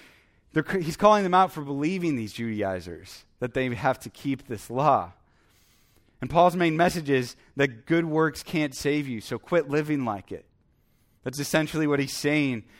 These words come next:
to the Gentile Christians in Galatia. And he continues this message right here. So today I'm actually gonna focus a lot on application because Paul's saying essentially what he said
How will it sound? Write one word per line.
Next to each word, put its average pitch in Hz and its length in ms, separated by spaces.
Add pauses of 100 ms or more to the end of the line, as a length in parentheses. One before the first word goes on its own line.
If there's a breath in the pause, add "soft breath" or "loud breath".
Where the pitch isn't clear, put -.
(140 soft breath)
to 135 100
the 127 100
Gentile 135 800
Christians 123 880 (220 soft breath)
in 131 180
Galatia. 127 640 (540 soft breath)
And 143 120
he 160 80
continues 165 540
this 135 160
message 143 420
right 135 340
here. 127 480 (280 soft breath)
So - 140
today 160 320
I'm 165 200
actually 160 340
gonna 156 140
focus 147 360
a 135 60
lot 131 240
on 151 100
application 135 800 (240 soft breath)
because 131 200
Paul's 170 440
saying 165 360
essentially 147 500
what 120 260
he 117 140
said 120 400